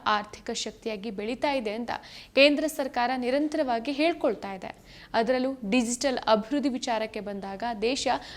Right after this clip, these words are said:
ಅತಿ ವೇಗದಲ್ಲಿ ಬೆಳವಣಿಗೆ ಕಾಣ್ತಾ ಇದೆ. ಆದರೆ ವಿಶ್ವ ಆರ್ಥಿಕ ವೇದಿಕೆ ಇತ್ತೀಚೆಗೆ ಬಿಡುಗಡೆ ಮಾಡಿದಂಥ ಜಾಗತಿಕ ಲಿಂಗ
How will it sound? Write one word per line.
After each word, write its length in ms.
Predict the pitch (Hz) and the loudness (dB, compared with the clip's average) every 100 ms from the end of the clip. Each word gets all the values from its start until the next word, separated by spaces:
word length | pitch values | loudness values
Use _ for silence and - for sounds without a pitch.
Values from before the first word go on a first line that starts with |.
| - | 4
ಅತಿ 320 | 240 240 294 | 4 4 0
ವೇಗದಲ್ಲಿ 480 | 254 247 233 220 226 | 2 0 0 -4 -4
ಬೆಳವಣಿಗೆ 500 | 214 214 208 208 240 | -4 -4 -4 -6 -6
ಕಾಣ್ತಾ 360 | 240 190 196 190 | -6 -10 -10 -12
ಇದೆ. 180 | - - - - - | -14 -18 -20 -12 2
ಆದರೆ 200 | 320 330 | 4 4
ವಿಶ್ವ 380 | 226 277 - 330 | 4 4 6 4
ಆರ್ಥಿಕ 460 | 254 247 247 269 269 | 4 2 0 -4 -2
ವೇದಿಕೆ 460 | 240 214 214 247 214 | 0 2 0 -2 -6
ಇತ್ತೀಚೆಗೆ 640 | - 208 - 285 285 269 | -4 -4 0 0 0 -4
ಬಿಡುಗಡೆ 340 | 233 233 226 226 | -2 -2 -2 -2
ಮಾಡಿದಂಥ 500 | 220 208 202 208 277 320 - - 220 | -4 -6 -6 -6 -6 -6 -8 -10 0
ಜಾಗತಿಕ 560 | 214 240 240 247 247 240 | 4 4 4 -4 -4 -2
ಲಿಂಗ 360 | 233 240 269 | 0 0 -2